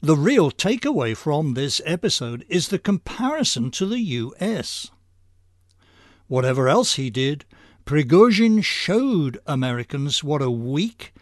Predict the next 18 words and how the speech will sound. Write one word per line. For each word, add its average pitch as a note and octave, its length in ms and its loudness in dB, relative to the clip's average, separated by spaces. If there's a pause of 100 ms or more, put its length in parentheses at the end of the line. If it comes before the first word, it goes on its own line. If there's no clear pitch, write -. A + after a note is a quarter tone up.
(360)
declining G3 1120 -2 (180)
empire F3+ 640 -4 (180)
actually F#3 720 -4
looks D3+ 380 -6
like." G#3 400 -12 (960)
End C3+ 300 -6
quote. A#2+ 340 -8 (2750)
Here's D#3 600 2
Richard D3+ 320 -2
Hananiah F3 640 0
on C3 420 -8
Twitter, C#3 400 -4 (160)
June B2+ 240 -6
twenty-fourth. D3 680 -4 (400)
Tweet. - 480 -6 (1200)
"There's F3+ 220 2
no B3+ 220 4
good A#3 360 0